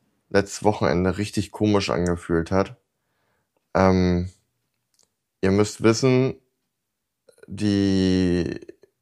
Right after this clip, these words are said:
Sternwege folgen bis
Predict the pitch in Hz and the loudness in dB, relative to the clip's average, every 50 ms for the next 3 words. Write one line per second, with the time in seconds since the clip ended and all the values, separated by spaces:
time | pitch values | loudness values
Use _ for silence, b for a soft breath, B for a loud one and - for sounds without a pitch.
0 | _ _ _ - - _ _ - - - - 117 120 131 143 143 139 127 120 123 | _ _ _ -20 -20 _ _ -12 -12 -2 2 4 4 6 4 4 2 0 0 2
1 | 120 120 113 107 113 107 - - - - 117 113 120 127 127 127 123 123 120 117 | 2 2 2 2 0 0 0 -6 2 4 6 6 8 6 4 2 2 0 -2 -2
2 | 120 117 107 107 113 117 117 120 117 - - - - - - | -2 -4 -4 -2 2 4 4 4 2 -2 -10 -14 -16 -18 -20